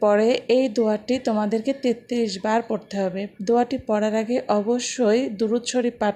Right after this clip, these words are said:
করে নিবে এবং নিয়ে এই দোয়াটি পড়ে তোমরা আল্লাহ পাকের কাছে দুই হাত তুলে মোনাজাত করবে এবং তোমাদের অভাব অনটনের কথা আল্লাহ পাকের কাছে পেশ করবে। ইনশাআল্লাহ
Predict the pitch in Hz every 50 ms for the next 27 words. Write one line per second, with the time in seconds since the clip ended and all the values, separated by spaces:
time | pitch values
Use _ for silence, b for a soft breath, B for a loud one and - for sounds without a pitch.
0 | - - 208 202 196 196 196 190 185 185 226 254 311 320 - _ _ - 220 226
1 | 226 262 269 254 233 214 220 240 233 214 226 277 359 B B B B B B B
2 | B B B B - - 226 247 254 208 254 247 247 247 247 269 269 269 - 220
3 | 214 220 233 254 262 - 233 226 220 - - 202 208 214 226 247 269 269 269 254
4 | 226 247 233 233 247 226 220 - 240 220 180 - 226 233 226 247 240 240 - -
5 | 214 196 190 214 233 254 294 277 254 240 - - - 208 214 214 226 214 240 254
6 | 254 254 - 214 214 196 180 175 208 220 233 - - - 220 214 208 233 240 233
7 | - 220 214 214 208 233 - - 214 208 226 240 233 226 220 214 220 240 233 240
8 | 262 254 - 240 240 - 233 240 214 208 208 214 247 269 262 269 254 254 233 214
9 | 214 214 208 - 254 247 - 226 208 - - - 202 196 185 175 175 185 180 B
10 | B B B B B B B B - - 285 285 - - 269 240 208 202 196 190
11 | 196 208 233 240